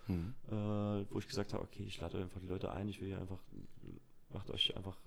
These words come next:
Speaker 2: schick, holt euren coolsten Dresscode raus, den ihr einfach heute nochmal anziehen wollt.
Speaker 1: Mhm.
Speaker 2: Ja, und lasst uns einfach hier ein bisschen Spaß haben, was zusammen trinken.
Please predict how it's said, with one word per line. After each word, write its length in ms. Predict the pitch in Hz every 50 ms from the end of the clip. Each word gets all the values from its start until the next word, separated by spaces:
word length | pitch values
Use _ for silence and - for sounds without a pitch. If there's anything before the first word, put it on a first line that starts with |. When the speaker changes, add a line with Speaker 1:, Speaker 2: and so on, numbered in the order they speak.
| - - - - - -
Speaker 2:
schick, 380 | - - - 127 120 123 - - - - 107
holt 140 | 104 104 104
euren 340 | 98 101 98 92 92 - - - - -
coolsten 260 | - 123 - - 113
Dresscode 420 | 98 101 - - - 117 107 -
raus, 200 | - 95 95 101
den 120 | - 98 101
ihr 60 | 90
einfach 200 | - 98 98 98
heute 420 | 104 101 98 104 101 - - - - -
nochmal 240 | 107 104 98 92 -
anziehen 280 | 120 - 123 110 101 95
wollt. 180 | 98 104 110 - - - - - - -
Speaker 1:
Mhm. 200 | 95 87 85 87
Speaker 2:
Ja, 160 | 98 104 110 113
und 280 | 110 - 98 95 92
lasst 220 | 92 98 - - -
uns 60 | -
einfach 140 | - 98 98
hier 200 | 95 98 98 98
ein 120 | 95 90
bisschen 200 | - 98 110 107
Spaß 320 | 98 - - - 104 - 104
haben, 280 | 104 98 98 101 98 98 - -
was 140 | - -
zusammen 240 | - 101 92 87 87
trinken. 340 | - - 104 98 101 104